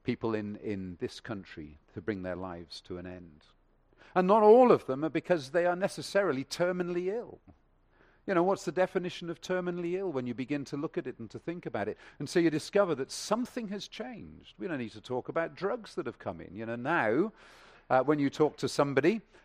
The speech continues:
uh, there's a possibility here in Canada that the person has <laughs> been smoking marijuana and isn't in their right mind. Other drugs are now being tested and tried in, uh, I think it's British Columbia, with a trial that's taking place,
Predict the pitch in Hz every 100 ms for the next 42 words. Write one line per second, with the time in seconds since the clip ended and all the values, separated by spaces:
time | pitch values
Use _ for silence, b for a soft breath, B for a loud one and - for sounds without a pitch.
0 | b - 143 143 127 - - 127 - 120
1 | 135 135 - 151 156 139 143 127 127 135
2 | 131 139 160 151 175 165 - 180 - 180
3 | 185 147 131 - 147 - B B B -
4 | 160 147 147 139 135 127 127 139 147 170
5 | 190 214 185 185 185 185 214 170 202 302
6 | 214 78 76 - _ _ _ _ _ _
7 | _ _ _ _ _ _ _ _ 180 185
8 | 165 185 147 151 156 160 151 160 151 -
9 | 175 - 165 131 131 - 165 170 147 113
10 | 104 104 107 104 98 101 147 127 107 -
11 | - 120 - 127 135 180 165 92 87 90
12 | - 139 147 120 95 92 - 135 - 101
13 | 92 151 131 -